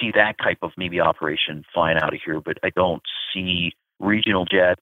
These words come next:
When you look at the practicality of it, the only way you're gonna make money as a company in a passenger hauling business like a one twenty-one carrier is you're gonna have to have certain airplanes here in Hawaii's airspace market.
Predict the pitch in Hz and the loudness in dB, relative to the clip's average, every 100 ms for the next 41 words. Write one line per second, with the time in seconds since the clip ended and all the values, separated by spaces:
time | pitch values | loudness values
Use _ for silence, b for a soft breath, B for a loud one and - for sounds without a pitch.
0 | _ 123 123 123 131 - 120 104 - - | _ -2 0 0 -2 -2 -2 -2 -2 0
1 | 98 87 85 - - 101 110 110 107 98 | 0 0 -4 -6 -2 0 0 0 0 0
2 | 101 95 92 92 90 87 - - 90 82 | -2 -2 -2 0 0 0 -6 -2 0 0
3 | 78 78 _ - 87 - 98 98 - 95 | -10 -12 _ -4 -4 0 2 2 0 0
4 | 80 76 87 85 82 82 - 82 - 82 | -2 0 2 2 0 -4 -4 -8 -2 -2
5 | 85 82 80 82 78 80 80 87 85 76 | 0 -2 -2 -6 -4 -4 -4 0 0 0
6 | 73 - b b b _ _ - 98 107 | -4 -6 b b b _ _ -4 2 2
7 | 110 107 - 92 - 104 80 85 - 80 | 2 0 2 0 0 -4 -2 -4 -4 -8
8 | 76 82 76 - 82 - - 90 90 82 | -8 -6 -8 -6 -8 -8 -4 -2 2 4
9 | 82 80 76 - 90 85 - 80 - 73 | 4 0 -4 -2 0 0 0 -2 0 0
10 | 73 - | 0 -4